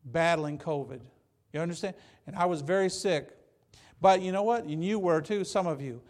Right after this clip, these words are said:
But you made it, and you had peace through it. And so I look into twenty twenty-two with great peace. Our theme for the year is Beyond the fifty-two.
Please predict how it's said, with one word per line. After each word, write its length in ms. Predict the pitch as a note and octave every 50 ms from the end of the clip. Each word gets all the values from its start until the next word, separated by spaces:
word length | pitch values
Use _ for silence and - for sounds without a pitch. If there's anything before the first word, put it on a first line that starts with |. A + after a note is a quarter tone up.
| - - _ _ -
But 200 | D#3+ D3+ - -
you 60 | E3+
made 380 | D#3+ D#3+ F3 G3 G#3+ G#3+ F3+
it, 240 | C#3+ B2+ - - -
and 160 | - D#3 E3
you 100 | F3+ G3
had 300 | F#3 F#3+ G#3+ F#3+ E3+ -
peace 320 | - - A#3 A3 F#3+ - -
through 300 | - G3+ G3 F#3+ E3+ C#3+
it. 200 | C3 - - - - _ _ - - - -
And 120 | G3 F#3+ D#3+
so 180 | - G#3+ F#3
I 320 | D#3+ D#3 F#3 G#3 A3+ C4 C4+
look 360 | B3 A3 G3+ G3 F3 - -
into 600 | - F#3+ F#3 F3+ F3 - - F#3+ E3+ D#3+ D3+ D3 C#3+ -
twenty 320 | - - - G#3 G#3 G3+ E3+
twenty-two 580 | - - G3 F3+ E3+ D#3 C#3 - B3 A#3+ G#3
with 220 | E3 D#3 D#3+ D3+ C3
great 320 | C3+ C#3 C#3 C#3 D3 -
peace. 560 | - F#3 F#3 E3 C#3 C3 B2+ - - - - - _ _ _ _ _ _ _ _ _ - - - - - _
Our 180 | B2 D3+ E3+ E3+
theme 360 | D#3+ E3 - F#3+ G3 G3 F#3
for 120 | E3 - F3
the 140 | D3+ D#3+
year 300 | D#3 D#3+ E3 D#3+ D#3+ D3
is 100 | C#3 C3+
Beyond 480 | B2 B2+ D#3+ E3 E3 E3+ F3+ F#3 F3+ E3+
the 60 | D#3+
fifty-two. 800 | - - F#3 D#3+ E3 - E3 D3 - - F3+ D#3+ C#3 B2+ B2 A#2+